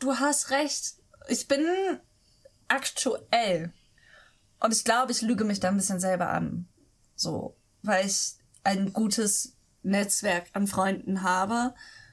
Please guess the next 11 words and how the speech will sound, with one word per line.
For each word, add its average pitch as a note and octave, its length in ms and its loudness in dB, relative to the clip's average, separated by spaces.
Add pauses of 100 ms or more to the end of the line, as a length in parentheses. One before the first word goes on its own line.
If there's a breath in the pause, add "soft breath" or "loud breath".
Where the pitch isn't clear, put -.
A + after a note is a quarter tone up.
(440 loud breath)
dass B3 220 2
ich - 60 -4
diese B3+ 220 0
Traurigkeit D4 840 2
gut F4 260 2
vertra-, E4 460 0 (2250)
ich G#3 140 -2
sollte B3+ 240 0
aufhören A#3+ 240 -2
zu C4 100 -4
reden, A#3 420 -2